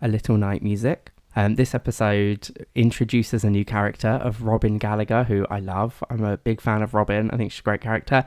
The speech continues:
And she is played by Julie Benz. So most people will know Julie from C S I, Saw Five,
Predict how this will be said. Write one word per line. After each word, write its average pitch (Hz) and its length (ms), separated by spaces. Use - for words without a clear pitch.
And 123 120
she - 140
is 151 100
played 117 460
by 117 160
Julie 101 400
Benz. 90 800
So 110 160
most 135 300
people 110 420
will 107 140
know 107 160
Julie 101 460
from 98 420
C 147 240
S 117 160
I, 101 380
Saw 131 280
Five, 98 520